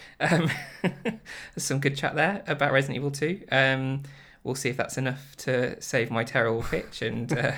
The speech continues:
<laughs> get me some votes. Um, so I thought that we'd do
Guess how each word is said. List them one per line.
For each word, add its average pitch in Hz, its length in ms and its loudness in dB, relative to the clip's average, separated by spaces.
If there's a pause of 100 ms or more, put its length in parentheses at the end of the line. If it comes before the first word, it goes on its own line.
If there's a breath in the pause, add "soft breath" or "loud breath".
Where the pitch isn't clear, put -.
<laughs> 147 180 -2
get - 200 -4
me 143 60 -2
some 135 220 -4
votes. - 480 -6 (800 loud breath)
Um, 220 440 2 (400 loud breath)
so 156 160 4
I 165 60 6
thought 180 320 4
that 165 120 2
we'd 160 260 -2 (120)
do 175 480 -2